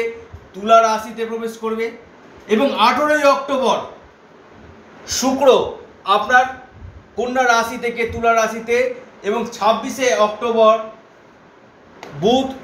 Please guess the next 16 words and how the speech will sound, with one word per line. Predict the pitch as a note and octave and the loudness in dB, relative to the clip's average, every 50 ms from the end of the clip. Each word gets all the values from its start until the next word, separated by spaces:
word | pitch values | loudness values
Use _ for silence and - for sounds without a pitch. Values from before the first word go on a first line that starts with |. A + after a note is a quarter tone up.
| - - - - - | -20 -20 -14 -4 0
আপনার | F3 F#3 F3+ - A3+ A#3 B3 - - - - - - - - - - - - - - - - - - - - - - - - | 0 0 2 4 4 4 4 4 0 -4 -12 -18 -20 -20 -20 -20 -20 -20 -20 -20 -20 -20 -20 -20 -20 -20 -20 -20 -20 -4 2
কন্যা | - G3+ A3 A#3 A#3 A#3 | 2 4 4 4 4 4
রাশি | A3+ G#3+ G#3+ G#3+ G#3+ A#3+ A#3 - | 4 4 2 0 -2 -4 -4 -6
থেকে | A3+ A3+ A#3+ B3+ B3 B3 | -4 -2 0 -2 -2 -2
তুলা | - G#3+ G#3 A3 G#3+ G3+ | -6 -4 0 2 4 4
রাশিতে | G3 G3 F#3+ F#3+ G3 G#3 G3+ F#3 | 4 2 -2 -4 -6 -8 -6 -4
প্রবেশ | F3+ F3+ F3 D#3+ - - | -4 -6 -6 -6 -8 -10
করবে | D3+ C#3+ C3 B2+ B2+ G#2+ - - - - - - - - - - - - - G3+ | -12 -12 -12 -12 -12 -12 -14 -16 -20 -20 -20 -20 -20 -20 -20 -20 -8 0 4 4
এবং | G#3+ A3 C#4 B3+ A#3+ A#3+ B3+ C4 - - - - - - - - - - - | 4 6 4 2 2 0 -2 -4 -8 -12 -16 -20 -20 -20 -20 -20 -20 -12 -6
তেইশে | A3 A#3 C#4 D4 D4 - - D#4 C#4+ B3+ A3+ G#3+ G#3+ G#3+ - - - - - A3+ | -4 -4 -4 -4 -6 -6 -2 2 4 4 6 4 4 2 -2 -6 -4 0 0 0
অক্টোবর | - - - C4 C4 C4 B3+ B3 G3+ F#3+ | 0 0 -2 -4 -2 -2 -2 -2 -2 -4
দু | A#3 A3+ | -2 0
হাজার | G#3+ A#3 A#3 A#3 A#3+ A#3 A#3 A#3 - - - - - - - A#2+ - | 2 2 4 4 4 4 2 2 -2 -10 -16 -20 -20 -20 -20 -12 -4
বাইশ | - F3+ G3+ G#3+ G3 - A#3+ - - - - - - - - - - - - - - | -2 0 2 2 0 0 -4 -10 -12 -16 -20 -20 -20 -20 -20 -20 -20 -20 -20 -14 -6
আপনার | - F#3 F#3 - F#3 G3+ A3 B3+ C#4+ - - - - - - - - - - - - - - - - - - - - - - - - - - - - - - - - - - - - - - - - - - - - - - - | -2 -2 -2 -2 -2 -2 0 0 0 -2 -4 -10 -16 -18 -20 -20 -20 -20 -20 -20 -20 -20 -20 -20 -20 -20 -20 -20 -20 -20 -20 -20 -20 -20 -20 -20 -20 -20 -18 -18 -18 -16 -14 -14 -14 -16 -16 -18 -18 -18 -18 -14 -6 -2 -2 0
শনি | - - C#4 D4+ C#4+ B3 F#3 | 2 4 2 2 2 2 -2